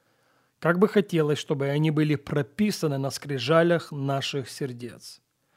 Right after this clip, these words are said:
Так вот, в книге «Откровения» в первой главе, в пятом стихе мы читаем, это Иисуса Христа, который есть свидетель верный, первенец из мёртвых и владыка царей земных, Ему, возлюбившему нас и омывшему нас от грехов наших кровью Своею,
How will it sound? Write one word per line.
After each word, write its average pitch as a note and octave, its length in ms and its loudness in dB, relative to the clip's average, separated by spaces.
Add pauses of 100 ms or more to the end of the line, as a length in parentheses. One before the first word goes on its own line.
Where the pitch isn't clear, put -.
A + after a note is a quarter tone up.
(300)
Так - 160 2
вот, B3+ 120 4
в - 40 -14
книге A3 280 8
«Откровения» F#3 600 4
в - 60 -10
первой E3+ 260 4
главе, E3 320 6
в - 40 -6
пятом E3+ 300 0
стихе F3 320 -4
мы D#3+ 140 0
читаем, E3+ 480 0
это D#3+ 260 0
Иисуса G3+ 380 -2
Христа, D#3 500 -4
который D#3+ 380 0
есть E3 200 2
свидетель F3 480 -2
верный, E3 420 -10 (760)
первенец A3 600 4
из D3+ 160 -2
мёртвых D#3+ 420 0 (120)
и G#3 140 4
владыка E3 640 2
царей F3 420 2
земных, D3+ 500 -6 (760)
Ему, F3+ 420 6
возлюбившему F#3 800 2
нас D#3 400 2
и G3+ 140 2
омывшему F3 720 4
нас D#3 380 0
от F#3 140 2
грехов D#3+ 480 0
наших E3 440 -2
кровью F3 480 4
Своею, D#3+ 600 -8